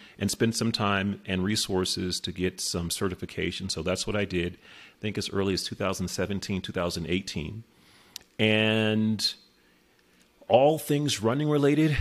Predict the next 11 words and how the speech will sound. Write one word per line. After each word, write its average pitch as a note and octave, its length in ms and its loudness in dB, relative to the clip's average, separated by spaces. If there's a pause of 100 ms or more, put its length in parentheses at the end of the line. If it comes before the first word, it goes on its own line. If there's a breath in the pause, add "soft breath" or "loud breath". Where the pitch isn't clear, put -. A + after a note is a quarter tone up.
(280 loud breath)
made A#2+ 400 4
me A2+ 160 6
much A2+ 440 4
happier B2+ 440 0
than G2 380 -4
all G#2+ 200 2
things G#2+ 440 0
managing G#2+ 420 -2
hotels. A2+ 720 -2 (100)
You - 80 -6
know, E2+ 200 -4